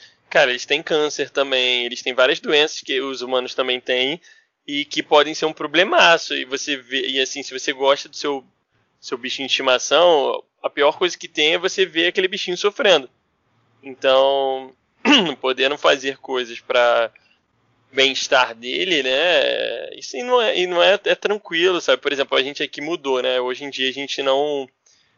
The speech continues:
não tá dando mais ração. A gente tá fazendo uma alimentação natural.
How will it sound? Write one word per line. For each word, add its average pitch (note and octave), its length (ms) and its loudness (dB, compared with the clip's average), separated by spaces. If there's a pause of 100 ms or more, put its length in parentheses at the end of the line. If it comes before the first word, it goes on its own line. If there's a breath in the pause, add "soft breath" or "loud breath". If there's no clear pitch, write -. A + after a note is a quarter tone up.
(160)
não C#3 120 0
tá D3 120 2
dando C#3 180 4
mais C#3+ 180 6
ração. C3+ 500 2 (540)
A C3+ 40 -20
gente C3 300 -14
tá B2+ 420 2
fazendo B2+ 340 -4
uma C3 140 0
alimentação C3 540 -2
natural. C#3 520 2